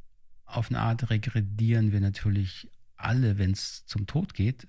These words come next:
weil dann werden wir wieder sehr, sehr körperlich, ja, sehr auf uns bezogen, äh, um dann auch gehen zu können, ja. Also ist sozusagen,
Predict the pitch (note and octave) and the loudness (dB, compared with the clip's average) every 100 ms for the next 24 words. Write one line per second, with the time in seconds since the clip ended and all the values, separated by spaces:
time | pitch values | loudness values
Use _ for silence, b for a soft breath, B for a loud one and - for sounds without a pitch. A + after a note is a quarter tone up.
0 | - G#2 G#2+ G2+ G#2 G#2+ G#2+ G#2+ G#2+ G#2 | -6 -2 0 0 2 2 2 0 0 2
1 | G2 G2 G#2+ G#2 G2+ A2+ - A2 - B2+ | 2 2 2 2 2 0 0 0 2 0
2 | D3 G#3+ - - D#3+ B B B B B | 0 0 -2 -2 -4 B B B B B
3 | - B2+ B2 B2 A2+ B2+ A#2 - A#2 - | -14 -8 -4 -2 -2 -2 -4 -4 -6 0
4 | B2+ C3 C3 C3+ D3 - D3 - B2 A#2 | 0 0 -2 -4 -8 -14 -14 -8 -4 -4
5 | A#2 C3+ E3+ - A2+ A2 A2 - - C#3+ | -4 -8 -12 -6 -2 0 -2 -4 -4 -2
6 | G2+ - - F2+ - - - C#3+ E3 B | -2 -4 -6 -6 -8 -14 -8 -6 -8 B
7 | B B B B B B - - - A2+ | B B B B B B -18 -2 2 4
8 | F#2 F#2 A#2+ - A#2 A#2 A#2 A2+ G#2+ A2 | 2 0 -2 0 0 2 4 4 2 -2